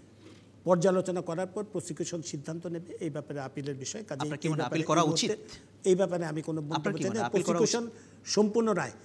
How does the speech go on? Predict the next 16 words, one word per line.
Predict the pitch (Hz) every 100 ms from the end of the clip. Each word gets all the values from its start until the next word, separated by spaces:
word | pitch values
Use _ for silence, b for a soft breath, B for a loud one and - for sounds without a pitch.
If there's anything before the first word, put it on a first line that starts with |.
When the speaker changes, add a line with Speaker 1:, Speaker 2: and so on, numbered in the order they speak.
| B B
Speaker 1:
যেখানে | 135 180 202 233 -
আদালত | - 170 190 202 202 - - -
ট্রাইব্যুনাল | 180 180 202 202
ফাইন্ডিংসে | - 160 180 190 190 -
বলেছে | 160 170 170 196 190 B B B -
তার | 160 160 151 - -
সর্বোচ্চ | - - 185 175 -
শাস্তি | 165 - 156 170
প্রাপ্য | - 147 139
তার, | 143 165 - B B B
তারপর | - 160 165
তাকে | 135 147 160
এরকমভাবে | 143 135 143 147
শাস্তি | 160 135 -
দেওয়া | 160 170
হয়েছে, | 175 175 208